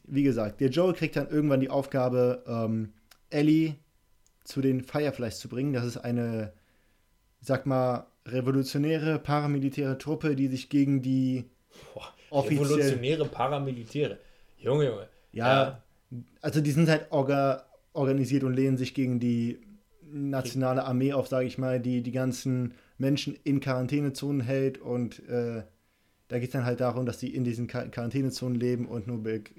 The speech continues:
Speaker 1: begrenzte Ressourcen haben, die brauchen Rationsmarken und so weiter. Und da sind die Menschen halt nicht ganz zufrieden, weil natürlich bevorzugen die Soldaten sich selbst und greifen mal hier und da eine Ration ab, behandeln Menschen unfair und es wird gnadenlos ausselektiert. Wer infiziert ist, wird sofort erschossen.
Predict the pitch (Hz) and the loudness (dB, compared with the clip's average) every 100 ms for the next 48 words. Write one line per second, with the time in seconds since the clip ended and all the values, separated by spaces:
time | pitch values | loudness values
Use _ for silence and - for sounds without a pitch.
0 | - - - - 110 117 123 117 113 117 | -20 -20 -20 -12 -8 -6 -6 -6 -10 -14
1 | _ 113 - 143 135 123 123 120 110 113 | _ -10 -4 -2 -2 -2 -2 -4 -4 -6
2 | 104 107 101 - - - 117 - 151 147 | -4 -8 -8 -14 -18 -10 -8 -2 -2 -2
3 | 135 127 123 127 120 120 120 135 135 135 | -2 -4 -4 -6 -6 -4 -2 0 0 0
4 | 185 165 151 139 127 135 131 131 131 123 | 0 0 0 -2 -4 -4 -4 -6 -6 -4
5 | 151 135 123 127 127 - _ - 127 139 | -2 0 2 2 0 -10 _ -6 -2 2
6 | 151 139 131 120 135 131 135 127 120 123 | 2 2 -4 -4 -4 -2 -2 -2 -2 -2
7 | 120 113 117 113 107 104 123 113 117 104 | -2 -2 -2 -2 -6 -4 -2 -2 -4 -6
8 | 120 113 107 107 104 120 110 127 117 117 | -4 -6 -6 -6 -6 -6 -4 -4 -4 -8
9 | - 120 120 113 _ - _ 135 156 156 | -6 -6 -6 -8 _ -20 _ 0 2 4
10 | 147 143 143 139 135 139 135 - _ _ | 2 0 -4 -4 -2 0 -2 -4 _ _
11 | 139 143 139 - 139 117 123 135 143 139 | 0 0 0 0 0 0 -2 0 2 2
12 | 135 139 135 139 135 127 113 - 113 135 | 2 0 0 -2 -2 -2 -4 -6 -6 -4
13 | 127 135 131 147 139 135 131 127 131 131 | -4 -4 -2 -2 -2 -4 -6 -4 -4 -4
14 | - 120 107 | -6 -6 -8